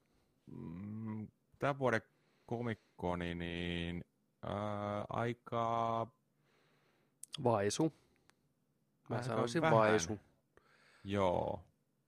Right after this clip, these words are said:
Speaker 1: Just puhuttiin tuossa alussa, että Marvelihan on ne pois sieltä.
Speaker 2: Niin oli. Marveli oli tällä kertaa poissa ja Game of Thrones
Speaker 1: Niin.
Speaker 2: taisi olla poissa ja jotain muitakin isoja oli poissa.
Speaker 1: Joo.
Speaker 2: Westworld oli poissa ja kaikkea tämmöisiä, niin se vähän rajoittaa sitten sitä.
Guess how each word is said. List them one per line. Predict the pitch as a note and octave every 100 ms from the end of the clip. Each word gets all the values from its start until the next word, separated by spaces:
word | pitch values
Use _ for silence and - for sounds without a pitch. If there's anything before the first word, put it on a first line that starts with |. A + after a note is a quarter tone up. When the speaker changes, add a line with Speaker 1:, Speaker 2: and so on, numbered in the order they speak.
| _ _ _ _ _ _ _ _ _
Speaker 1:
Just | A#2 -
puhuttiin | A#2+ - A2+
tuossa | G2 G#2
alussa, | G2 F#2+ -
että | F2 - G2+
Marvelihan | A#2+ B2+ A2+ F#2 F2+ F#2
on | F2+
ne | F2+
pois | - F#2 E2 D#2+ -
sieltä. | - A#1 -
Speaker 2:
Niin | B2+ B2
oli. | A2 G2+
Marveli | A2 C3+ B2 G#2+
oli | G2+
tällä | G2 G2+ G2
kertaa | - G2+ G#2
poissa | - G2+ G#2 -
ja | A2 - _
Game | - A#2+ A2
of | -
Thrones | - G#2+ G2 -
Speaker 1:
Niin. |
Speaker 2:
taisi | - -
olla | A2 B2 _
poissa | - - - -
ja |
jotain | - A2 A2
muitakin | A2 G#2+ - -
isoja | - - -
oli | -
poissa. | A2+ A2 G2+ D2
Speaker 1:
Joo. | A1+ - - - - - - - _ - - - - - _ _ G#2+
Speaker 2:
Westworld | G#2 - G#2+ G#2 A2
oli | G#2 F2 - _
poissa | - - G#1 C2 - -
ja | E2 D2+ - _
kaikkea | - C3+ A#2+ - A2+
tämmöisiä, | G#2+ G#2 G#2+ B2
niin | G#2 C#3
se | D3+
vähän | C#3 D3+
rajoittaa | C3+ C3+ B2 - A2
sitten | A2+ A2+ A2+
sitä. | G#2+ G#2+